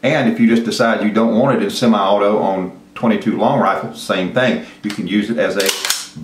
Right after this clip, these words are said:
bolt action rifle instead of a semi-auto. Interesting point about this gun, and, uh, something that, uh, i-, is, will be of interest to anybody that may find one of these in a, in a used gun shop or a gun show.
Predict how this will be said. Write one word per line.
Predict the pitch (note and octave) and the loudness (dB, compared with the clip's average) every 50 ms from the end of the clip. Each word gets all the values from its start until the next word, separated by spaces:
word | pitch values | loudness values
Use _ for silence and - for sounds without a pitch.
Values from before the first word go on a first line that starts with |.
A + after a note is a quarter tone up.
| - - | -6 -2
bolt | - A2+ A2+ A#2+ A#2 G#2+ | 0 0 0 2 2 2
action | G2 G2 F#2+ - A#2 G#2 | 2 0 0 -2 -2 0
rifle | F#2+ F#2+ F#2 F#2 F2+ - - - - - - - - _ | 0 2 0 0 0 0 -2 -2 -2 -4 -10 -14 -18 _
instead | - - - - - - | -16 -16 -6 -4 -4 -4
of | - - | -4 -6
a | |
semi-auto. | - - A2+ G2+ - F2+ F2+ E2+ F2 F#2 F#2 F2 - - - - - - - - - - - _ _ _ _ | -8 -4 -4 -2 0 0 0 2 2 2 2 2 0 -2 -4 -8 -16 -20 -20 -20 -20 -20 -20 _ _ _ _
Interesting | B2+ C3+ C3 C#3+ C#3+ C3+ C3 - C#3 B2 A#2 A2+ | -2 -2 2 2 2 2 2 0 0 0 0 2
point | B2+ B2 A#2+ A#2 A2+ | 2 2 2 2 2
about | G#2+ G#2+ G#2+ - | 2 2 0 0
this | - A2 - - | 0 -2 -2 0
gun, | A#2 A2+ A2+ A2+ A2+ A2+ - - - - - - - _ _ _ _ - - - - - - _ - - _ - - - | 0 2 2 2 0 -2 -4 -8 -16 -20 -20 -20 -20 _ _ _ _ -20 -20 -20 -20 -20 -20 _ -20 -20 _ -20 -14 -6
and, | G#2+ G2+ G#2 G#2+ | -4 0 2 2
uh, | G2+ F#2 | 2 2
something | - - C3 A#2 A#2 A#2 G#2 | 2 2 0 0 2 0 0
that, | G2 G2+ F#2 - - - | 0 0 -2 -2 -2 0
uh, | G2+ F#2+ F2+ F#2 F2+ - - | 2 2 2 2 0 -2 -2
i-, | |
is, | - - C3+ B2+ - - G#2+ G2+ G2+ G2+ G2 F#2+ F#2+ - - - - - - - - - | -4 -4 -4 -4 -4 -6 -2 0 2 2 2 2 -2 -6 -8 -10 -12 -18 -20 -20 -12 -6
will | A2+ A2+ D3+ F#3 D3 | 0 0 2 2 4
be | C#3 C3+ | 4 4
of | A#2+ A2+ | 4 4
interest | A#2 A#2 A#2 A2 G2+ - - | 4 4 4 2 0 -2 0
to | A2+ | 2
anybody | B2 C3+ - - G2 G#2 G2+ | 2 2 2 2 2 0 0
that | G2 - | -2 0
may | G2+ G#2 G#2 | 0 0 0
find | G2+ - G#2+ A2 G#2+ G#2 | 0 0 0 0 0 0
one | G#2 G2+ | 0 0
of | G2 | 2
these | G#2 G#2+ G2+ F#2 | 0 0 0 0
in | G2 F2 | -4 -6
a, | |
in | F2 E2 D#2 - D#2+ F2 E2 F2 | -6 -6 -6 -6 -4 -4 -4 -6
a | - | -6
used | F2 G2 A2+ A#2 A2+ G#2 | 0 2 4 4 4 4
gun | G#2 A2+ A#2 A#2 | 2 2 2 2
shop | A#2 A#2 G#2 A2+ A#2 - F2+ | 2 2 2 0 0 -2 -4
or | F2 E2+ | -4 -2
a | |
gun | G2 A2+ A#2 A#2 | 0 0 2 2
show. | A#2 - A#2+ B2 B2 B2+ - | 2 2 2 2 2 0 -4